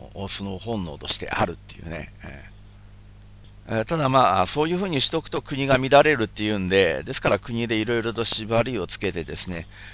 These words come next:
で、まあ、一夫一夫制の形をとっているということですよね。で、まあ、近親相関もできないような、そういうようなね、えー、あの、法律を作っていて、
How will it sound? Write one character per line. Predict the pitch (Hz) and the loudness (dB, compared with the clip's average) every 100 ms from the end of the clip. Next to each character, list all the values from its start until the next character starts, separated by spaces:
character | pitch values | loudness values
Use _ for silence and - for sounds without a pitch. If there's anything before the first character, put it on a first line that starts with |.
| - | -8
で、 | 147 | -2
ま | 147 151 | 4 4
あ、 | - | 2
一 | 160 - | -6 -6
夫 | 120 | -6
一 | 98 - | -6 -6
夫 | 117 | -8
制 | - 113 | -2 -2
の | 107 | 0
形 | 113 107 101 107 | -2 2 0 0
を | 101 | -8
と | 101 | -10
っ | |
て | - 78 | -10 -10
い | |
る | 82 76 | -10 -12
と | |
い | 76 | -14
う | |
こ | 73 | -14
と | - | -18
で | - | -16
す | - | -14
よ | 67 | -12
ね。 | 90 135 - - - - - - - - - | -10 -12 -14 -20 -20 -20 -20 -20 -20 -20 -8
で、 | - 160 | -2 2
ま | 151 | 2
あ、 | |
近 | - 151 147 | 2 -4 -2
親 | 143 147 | -2 -4
相 | - 151 | -4 -2
関 | 127 - 98 | 0 0 -2
も | 90 | -2
で | 85 90 | -2 -2
き | 120 | 2
な | 120 | 2
い | 98 | 2
よ | 80 | -2
う | |
な、 | 76 85 | -6 -8
そ | - 110 | -8 -10
う | |
い | 101 | -8
う | |
よ | 113 | -8
う | 101 | -8
な | 78 | -8
ね、 | 98 - | -10 -10
え | 78 73 - - | -14 -14 -16 -18
ー、 | - 67 | -14 -14
あ | |
の、 | 64 64 - - - | -12 -14 -16 -18 -10
法 | 101 95 | -6 -6
律 | 90 - | -8 -8
を | 87 | -10
作 | - - | -12 -14
っ | 95 | -16
て | - 64 | -14 -16
い | 69 - | -16 -10
て、 | 82 60 | -10 -10